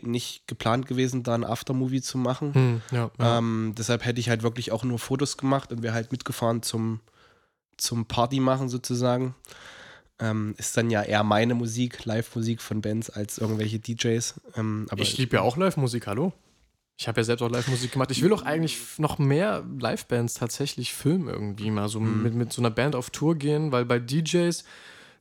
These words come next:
Speaker 2: da bist du auch immer so auf eine Person fokussiert und bei einer, bei einer Band kann man auch noch mal rein inhaltlich von den Bildern her viel, viel mehr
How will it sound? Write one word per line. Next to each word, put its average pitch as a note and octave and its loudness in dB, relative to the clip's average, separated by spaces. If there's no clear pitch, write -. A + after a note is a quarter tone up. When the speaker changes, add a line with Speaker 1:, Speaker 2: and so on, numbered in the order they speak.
Speaker 2:
da B2 4
bist A#2+ -2
du D#3 4
auch C#3 0
immer D3 2
so C3 0
auf - -2
eine C#3 2
Person C3 2
fokussiert A2 -2
und A2+ -4
bei A#2+ 0
einer, A#2 2
bei A#2+ 0
einer A#2+ 2
Band A#2+ -2
kann - -2
man B2 0
auch - -8
noch B2 2
mal A#2+ 2
rein A#2+ 2
inhaltlich D3+ 2
von A#2+ 2
den A#2 2
Bildern C3 4
her A#2 0
viel, C3+ -6
viel B2+ 0
mehr A2+ 2